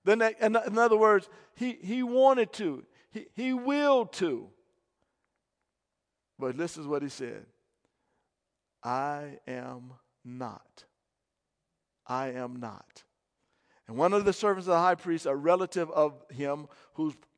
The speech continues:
ear Peter cut off, said, "D-, d-, hey, didn't I, didn't I see you in the garden with him?"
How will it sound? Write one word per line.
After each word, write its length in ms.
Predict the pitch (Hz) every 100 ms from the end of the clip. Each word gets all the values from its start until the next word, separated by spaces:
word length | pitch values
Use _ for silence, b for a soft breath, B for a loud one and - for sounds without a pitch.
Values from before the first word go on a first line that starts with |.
| 208
ear 280 | 220 160
Peter 340 | 147 180 190 165
cut 240 | - 190
off, 300 | 143 127 135
said, 480 | - 170 151 127 123 b b b b _ _ -
"D-, 80 | - -
d-, 100 | 381 523
hey, 160 | - - _ _ -
didn't 240 | 427 494
I, 180 | - 294 -
didn't 240 | 247 440 415
I 120 | 269
see 340 | - - 247
you 300 | 214 208 247
in 160 | 233 202
the 80 | 131
garden 480 | 135 160 202 254
with 120 | 220 214
him?" 300 | 240 254